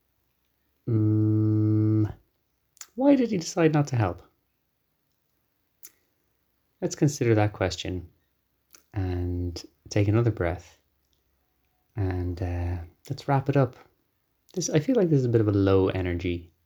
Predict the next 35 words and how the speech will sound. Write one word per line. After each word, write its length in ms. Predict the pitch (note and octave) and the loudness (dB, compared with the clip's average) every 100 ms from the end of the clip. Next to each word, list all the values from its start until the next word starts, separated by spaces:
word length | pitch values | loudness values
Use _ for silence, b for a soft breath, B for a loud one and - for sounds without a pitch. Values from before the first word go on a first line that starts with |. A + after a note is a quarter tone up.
| _ _ _ _ _ _ | _ _ _ _ _ _
Mindful 360 | - F2+ F2 F2+ | -4 -4 -4 -4
Moments 300 | F2 F2+ - | -4 -4 -6
of 60 | |
Mars. 420 | F#2 F2 F2+ F2 - _ _ _ _ _ | -8 -8 -10 -14 -20 _ _ _ _ _
I 40 | |
hope 200 | - B2 | -8 -4
you're 140 | G#2+ F#2 | -2 -2
okay 240 | F#2 F2 | -4 -6
with 160 | F2+ F2 | -6 -8
that. 180 | F#2 G2+ _ _ _ - | -10 -10 _ _ _ -4
I'm 180 | F3 G#2 | -2 0
okay 200 | F#2+ F2 | -4 -4
with 160 | E2 | -6
that. 180 | - G2 _ _ _ | -8 -14 _ _ _
I 80 | C3 | -4
have 160 | B2+ A2+ | -2 2
low 200 | G#2+ G#2 | 2 2
energy 340 | G2 F#2 - | 0 -4 -6
at 80 | G2 | -10
the 100 | - | -8
moment. 320 | F#2+ F#2+ G2 | -6 -6 -8
Do 80 | - | -4
you 80 | B2 | 0
have 100 | D3 | 2
low 140 | F3+ | 2
energy? 420 | F3+ F#3+ F3 F#3+ F#3 - | 0 -2 -6 -10 -10 -10
If 120 | C3+ | -6
you 60 | B2+ | 0
do, 340 | C#3 D3+ D#3 | 4 4 4
why 840 | D#3 _ _ _ _ _ _ _ F3+ | 0 _ _ _ _ _ _ _ -12
don't 140 | D#3 | -8
you 60 | A2+ | -4
take 200 | F#2+ F#2+ | -4 -4
a 40 | |
breath? 380 | D#2+ E2 - | -6 -8 -12